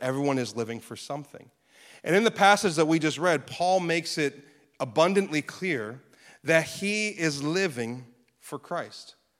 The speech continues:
Now, how do we see that? There's three things that Paul does here, uh, and this could have been a sermon unto itself, but I'll just be quick. The first thing is that he rejoices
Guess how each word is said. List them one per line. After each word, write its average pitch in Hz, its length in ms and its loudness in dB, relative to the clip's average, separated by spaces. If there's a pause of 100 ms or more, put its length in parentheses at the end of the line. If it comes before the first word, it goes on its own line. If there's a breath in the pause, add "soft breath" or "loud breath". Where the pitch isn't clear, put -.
(180)
Now, 127 100 -10
how 170 120 4
do 190 80 2
we 185 120 2
see 151 240 -2
that? 113 200 -4
There's 135 140 -8
three 202 240 -2
things 165 240 -4
that 143 160 -4
Paul 143 220 -4
does 139 280 -2
here, 120 260 -8 (340 loud breath)
uh, 127 260 -2
and 139 120 -4
this 175 140 2
could 170 140 -2
have 139 100 0
been 135 140 2
a - 20 -2
sermon 147 320 -2
unto 139 320 -2
itself, 139 400 0
but 135 80 0
I'll 131 120 2
just 135 200 -8
be 143 80 -2
quick. 135 380 -2 (220 loud breath)
The 156 80 -2
first 196 280 4
thing 170 140 2
is 156 100 4
that 143 120 2
he 160 200 -4
rejoices 143 1200 -2